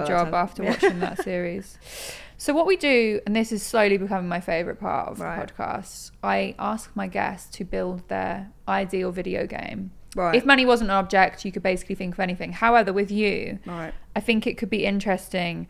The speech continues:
Speaker 2: for me to give you the idea and we're gonna run with it.
Speaker 1: Okay.
Speaker 2: So it should be a video game about your life.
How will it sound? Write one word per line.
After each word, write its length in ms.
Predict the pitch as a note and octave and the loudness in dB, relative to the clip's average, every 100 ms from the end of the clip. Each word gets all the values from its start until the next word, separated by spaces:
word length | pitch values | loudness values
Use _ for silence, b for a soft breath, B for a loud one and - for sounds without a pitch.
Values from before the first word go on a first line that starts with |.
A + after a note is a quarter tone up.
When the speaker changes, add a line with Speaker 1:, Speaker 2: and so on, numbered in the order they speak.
| b | b
Speaker 2:
for 120 | - F#3+ | -4 0
me 180 | F#3+ F3+ | 0 -2
to 140 | - | -4
give 160 | F3+ F3 | -4 -4
you 180 | F3+ | -6
the 140 | F3+ F3 | 0 0
idea 380 | E3+ F3 E3+ E3 | 0 0 0 0
and 100 | E3 | -2
we're 60 | |
gonna 120 | E3 | -6
run 200 | D#3+ D#3+ | -6 -6
with 120 | D#3+ - | -6 -8
it. 200 | - - | -10 -10
Speaker 1:
Okay. 360 | F#3 - F3 F3 - | -6 -2 -2 -4 -6
Speaker 2:
So 160 | - | 2
it 120 | A3 G3 | 4 4
should 140 | A#3+ | 2
be 120 | G#3+ | 4
a 40 | F#3+ | 4
video 280 | G3 F#3+ F3+ | 6 4 4
game 320 | F#3 F3 E3+ | 2 2 -2
about 280 | F3+ F3 F3 | 2 2 2
your 140 | F3+ | 0
life. 460 | F3 E3+ G3+ A3+ | 0 0 -2 -6